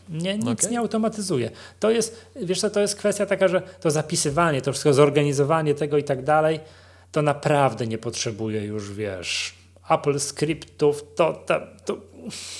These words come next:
Speaker 1: to ma być wszystko ładnie zapisane, posegregowane, w custom perspective ubrane,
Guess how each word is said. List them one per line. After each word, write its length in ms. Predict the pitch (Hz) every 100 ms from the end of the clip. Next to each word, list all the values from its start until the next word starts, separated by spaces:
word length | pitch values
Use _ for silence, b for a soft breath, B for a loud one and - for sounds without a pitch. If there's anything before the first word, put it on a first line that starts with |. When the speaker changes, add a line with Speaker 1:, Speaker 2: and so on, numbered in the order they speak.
| B B - B B B -
Speaker 1:
to 80 |
ma 100 | 160
być 120 | 160 -
wszystko 400 | - 220 - 170
ładnie 340 | 156 160 156
zapisane, 640 | 135 - 127 - 151 143
posegregowane, 1000 | 139 170 - 143 135 131 135 131 127 123
w 80 | -
custom 400 | - 147 - 120
perspective 680 | 131 131 - 127 - 117 123
ubrane, 580 | 123 123 120 117 113